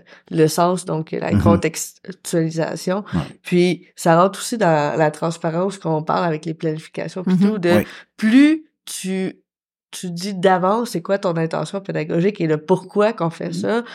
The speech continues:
Speaker 1: plus l'élève
Speaker 2: Mhm.
Speaker 1: va, un, comprendre le sens du travail, puis il va être un peu plus motivé et engagé. C'est sûr que si, euh, l'élève pense que ce travail est juste pour faire le travail puis avoir une note, ça doit être difficile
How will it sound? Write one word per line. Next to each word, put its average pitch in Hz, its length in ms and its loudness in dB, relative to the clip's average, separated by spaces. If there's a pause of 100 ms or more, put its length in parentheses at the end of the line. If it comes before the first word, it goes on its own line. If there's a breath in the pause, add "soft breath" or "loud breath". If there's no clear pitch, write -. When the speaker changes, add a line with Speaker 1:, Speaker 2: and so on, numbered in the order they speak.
(200 loud breath)
Speaker 1:
plus 247 320 4
l'élève 190 480 2
Speaker 2:
Mhm. 165 60 -2
Speaker 1:
va, 180 380 4
un, 208 260 4
comprendre 196 880 0 (540 loud breath)
le 170 220 4
sens 185 720 0
du - 160 -10
travail, 170 560 -2
puis 185 220 -4
il 180 60 2
va 165 120 4
être 165 120 0
un 160 80 4
peu 165 120 0
plus 202 160 -2
motivé 180 640 -2
et 185 100 4
engagé. 156 540 -2 (340 loud breath)
C'est - 240 -2
sûr 220 300 2
que 190 240 2 (220 loud breath)
si, 208 440 -2
euh, 160 400 2 (180)
l'élève 175 440 2
pense 190 260 2
que 165 140 -4
ce 165 100 -6
travail 170 320 2
est 180 40 2
juste 165 180 0
pour 165 160 -4
faire 175 80 0
le 170 80 0
travail 165 260 2
puis 180 140 -4
avoir 151 240 0
une 151 120 -2
note, 208 280 0 (240 loud breath)
ça - 180 -4
doit 156 120 2
être 160 80 0
difficile 190 500 -2